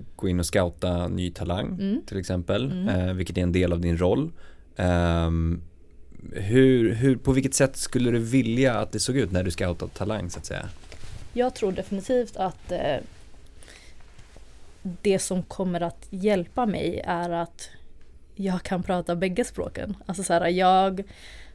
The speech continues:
Speaker 2: har, jag jobbar på skivbolag och har gjort det i några år och har förstått liksom strukturerna och hur saker och ting går till. Eh, men jag är också från förorten. Eh, jag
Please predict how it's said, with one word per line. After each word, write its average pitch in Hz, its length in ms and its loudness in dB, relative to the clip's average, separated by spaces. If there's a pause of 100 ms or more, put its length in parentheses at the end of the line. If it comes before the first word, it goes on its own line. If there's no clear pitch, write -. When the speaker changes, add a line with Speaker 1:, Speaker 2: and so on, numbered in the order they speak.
Speaker 2:
har, 170 680 2 (600)
jag 190 240 2
jobbar 180 240 0
på 165 120 -6
skivbolag 185 520 2
och 180 100 0
har 175 80 4
gjort 170 160 0
det 170 60 -4
i 170 40 -2
några 170 180 2
år 247 300 6
och 185 100 2
har 180 100 0
förstått - 340 -6
liksom 185 200 -6
strukturerna 214 600 2
och 196 80 0
hur 190 80 -2
saker 170 340 -4
och 170 80 -4
ting 175 240 -6
går 196 100 -4
till. 180 360 0 (480)
Eh, 180 260 2
men 190 180 2
jag 185 160 6
är 180 60 4
också - 360 -2
från 180 480 -4
förorten. 190 720 -4 (140)
Eh, 196 100 -4 (260)
jag 175 560 -2